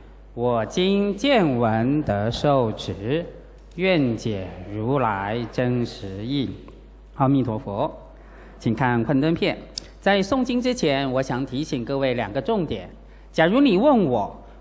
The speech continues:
我们今天下了班，为什么不去看电影？下了班，你为什么会期待一年一代、一年一度的观音法会呢？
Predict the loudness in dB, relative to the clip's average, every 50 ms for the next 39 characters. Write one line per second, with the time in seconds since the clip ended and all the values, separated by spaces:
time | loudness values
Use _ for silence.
0 | -20 -12 -6 -2 0 2 2 4 4 4 2 2 0 0 0 0 2 2 2 2
1 | 2 2 2 0 0 0 0 2 2 2 2 2 4 4 4 2 0 -2 -4 -8
2 | -12 -18 -10 -2 0 0 0 2 0 -2 -4 -4 -6 -8 -8 -6 -4 -4 -4 -2
3 | -2 -2 -2 -2 -4 -6 -10 -14 -18 -20 -20 -20 -20 -20 -20 -20 -20 -20 -20 -20
4 | -20 -20 -20 -12 -4 0 2 4 4 6 8 8 8 8 8 6 4 4 4 4
5 | 2 2 2 0 0 0 0 -2 -2 -4 -4 -4 -2 0 0 2 2 2 0 -2
6 | -4 -4 -2 0 0 0 0 0 -2 0 0 0 2 2 0 -2 -4 -4 -2 0
7 | 2 2 4 2 2 0 0 -2 0 0 2 2 0 0 0 0 2 2 2 2
8 | 0 0 -2 -2 -4 -4 -2 -2 0 0 0 0 -2 -2 -4